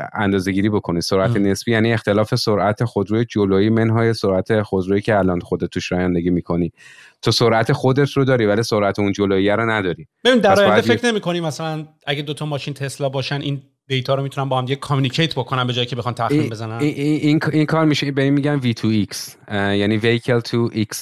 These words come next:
Speaker 1: Communication یا وی تو وی. ام، با وی تو وی شروع شد، بعد شد وی تو آی، یعنی Vehicle to Infrastructure Communication، بعد شد وی تو. این، انقدر تعداد اینا زیاد شد که یه
Speaker 2: مهم.
Speaker 1: ایکس تهش گذاشتن، گفتن: «آقا، وی تو ایکس». ام،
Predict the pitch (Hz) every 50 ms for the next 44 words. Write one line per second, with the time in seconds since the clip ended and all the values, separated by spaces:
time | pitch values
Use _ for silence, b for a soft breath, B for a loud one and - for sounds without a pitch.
0 | - - - 98 95 92 87 87 - 92 87 82 - - 87 82 78 78 82 95
1 | 95 92 87 85 92 101 - - 113 101 87 104 107 117 85 113 107 107 87 92
2 | 98 104 104 98 101 104 101 - 110 104 101 113 123 - - 131 127 123 - -
3 | 123 120 113 107 113 110 110 - - 123 110 101 101 107 113 - - 117 117 104
4 | 110 110 113 107 110 107 b b b b b - 98 98 101 95 107 104 107 -
5 | - 107 - - 107 101 95 - 104 101 98 - - - 98 95 - - 101 98
6 | - 101 98 98 95 92 - 101 95 92 - - 95 95 92 95 95 95 - -
7 | 98 90 - 95 95 101 98 - 117 101 B B B B B B B - 117 120
8 | 123 92 92 90 98 107 110 117 110 107 117 123 - - 123 113 123 117 127 135
9 | 131 123 131 127 113 123 123 120 113 110 - - 131 135 - - 135 131 127 123
10 | 127 127 120 127 123 - - - 123 117 123 123 - 123 117 110 120 117 - 131
11 | 123 117 120 - - 123 117 117 113 117 107 107 107 - - 87 82 - - -
12 | B B B B B B B B B - 123 110 110 110 110 110 110 110